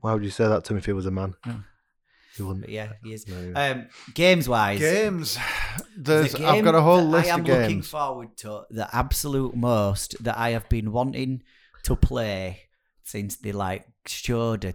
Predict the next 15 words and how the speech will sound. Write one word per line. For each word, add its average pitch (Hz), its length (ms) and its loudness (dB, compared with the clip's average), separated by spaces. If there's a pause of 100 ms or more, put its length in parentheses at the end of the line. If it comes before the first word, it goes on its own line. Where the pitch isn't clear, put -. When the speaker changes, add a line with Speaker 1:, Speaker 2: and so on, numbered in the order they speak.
(160)
Speaker 2:
tiny 123 460 0
bit 123 240 2
of 98 120 -6
it 92 180 -6 (100)
two 107 200 -4
years 101 260 -2
ago 98 420 -6
is 92 400 -6 (100)
Ori 95 320 -4
and 95 220 -10
the 92 80 -8
Will 92 220 -6
of 90 120 -8
the 90 60 -10
Wisps. - 760 -14